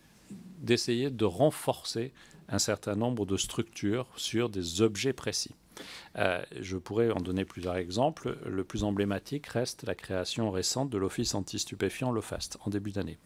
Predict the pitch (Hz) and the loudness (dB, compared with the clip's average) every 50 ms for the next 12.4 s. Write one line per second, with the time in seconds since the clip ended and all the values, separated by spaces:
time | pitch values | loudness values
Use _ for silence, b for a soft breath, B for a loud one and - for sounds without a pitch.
0 | B B B B B B B B 113 98 - 110 104 110 123 127 - - - 104 | B B B B B B B B 0 2 4 4 4 4 2 2 0 0 0 0
1 | 95 92 - - - _ - - 135 139 139 120 110 110 101 - - - 139 127 | 2 2 0 -2 -6 _ -6 -4 -2 -2 -2 -2 -2 -2 -4 -2 2 4 6 6
2 | 123 120 120 117 117 113 117 113 110 - - 120 110 101 95 95 98 92 90 92 | 6 4 0 -4 -2 0 0 0 0 0 -2 -2 -2 0 0 0 0 -2 -2 -4
3 | 98 - - 107 110 131 165 - - - - B B B B B B 101 101 98 | -4 -4 0 0 2 2 2 0 -4 -12 -14 B B B B B B 2 4 4
4 | - 107 - - 110 104 - - - - 131 135 - - 135 123 117 104 101 98 | 4 0 0 0 -2 -2 -2 -2 -2 -2 -4 -4 -2 0 0 0 0 0 -2 -2
5 | - - 98 90 95 90 - - 139 151 147 131 113 107 98 - - 98 90 92 | -2 -4 -2 -2 -2 -2 -2 -2 -2 -2 -2 -2 -2 -2 -2 -4 -4 -4 -2 -2
6 | 120 123 - - - 107 113 - - 101 98 - - - - 101 - - - - | -2 -2 -4 -6 -6 -6 -6 -4 -6 -6 -8 -8 -8 -8 -6 -6 -6 -6 -8 -8
7 | - - - B B B B B B B B - 107 104 135 147 170 185 - - | -10 -12 -16 B B B B B B B B 0 4 6 6 6 6 4 0 -2
8 | - 110 113 120 127 120 170 180 175 170 - - 127 - - - 147 147 143 143 | -6 -2 0 0 0 2 0 0 -2 -2 -2 -4 -4 -4 -4 -6 -2 -2 0 0
9 | 151 151 143 156 156 139 - - - - 101 98 - - 104 98 107 117 - - | 0 0 0 0 0 0 -2 -6 -10 -6 -4 -2 0 2 2 2 0 0 -2 -4
10 | 143 131 - 110 - - 107 - - - 117 113 120 - - - - - 123 117 | -4 -2 -2 -2 -2 -2 -4 -2 0 2 2 2 2 2 -2 -2 2 4 4 4
11 | 123 127 120 120 113 - - - 110 - - B B B B B B B B 92 | 2 0 -2 -2 -2 -2 -2 -2 -4 -6 -6 B B B B B B B B -4
12 | - - 170 143 - - 92 82 | -2 0 0 0 0 -2 -2 -4